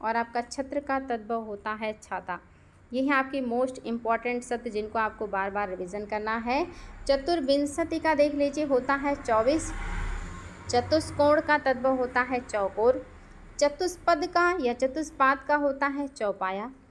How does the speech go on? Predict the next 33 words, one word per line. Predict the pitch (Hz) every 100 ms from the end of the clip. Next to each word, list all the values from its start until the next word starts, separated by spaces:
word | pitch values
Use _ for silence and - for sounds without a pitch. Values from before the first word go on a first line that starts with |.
| _ _ _ -
चक्रवाक | 302 294 285 254 285 311
का | 311 311
होता | 302 302 302
है | 311 302
तद्भव | 302 269 269 233 262 294 302 -
चकवा। | 208 - 196 226 214 - - - - - _ _ -
चवर्ण | 233 220 247 269
का | 277 277
होता | 262 269 269 269
है | 269 269
आपका | 262 262 - 262 311 - - -
चबाना, | 202 185 185 208 233
चवर्ण | - 214 202 226 240
का | 247
होगा | 240 233 240 254
चबाना। | 262 190 180 180 214 262 - _ _
चर्मकार | - 233 226 233 226 240
का | 254 254
तद्भव | 247 233 240 254
चमार। | 254 180 175 214 - _ _ _ _ _
चंचु | - 294 311 320 330 349 247
very | 208 233
important, | 233 247 269 262
कई | 220 208
बार | 214 220
आया | 226 240
है। | 262 269
चंचु | 269 277 277 277
का | 277 277
तद्भव | 269 240 233 247
होता | 233 240
है | 247 254
चोंच। | 254 214 247 254 -